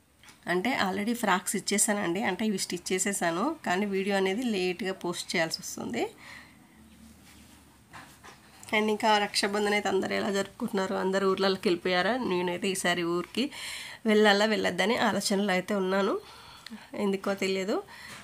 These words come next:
కొంచెం ఏదోలా ఉంది, అందుకే వెళ్దామా వెళ్ళొద్దా అని ఇంకా ఆలోచననే ఉందన్నమాట.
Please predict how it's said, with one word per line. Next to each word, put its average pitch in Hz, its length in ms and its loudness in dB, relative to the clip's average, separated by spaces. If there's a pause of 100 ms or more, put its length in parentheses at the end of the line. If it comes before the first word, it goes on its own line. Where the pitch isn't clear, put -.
కొంచెం 190 420 -2 (1120)
ఏదోలా 202 360 4
ఉంది, 202 220 2
అందుకే 196 360 0 (100)
వెళ్దామా 196 560 4
వెళ్ళొద్దా 190 500 0
అని 202 160 2
ఇంకా 226 240 2
ఆలోచననే 190 1000 2
ఉందన్నమాట. 190 720 2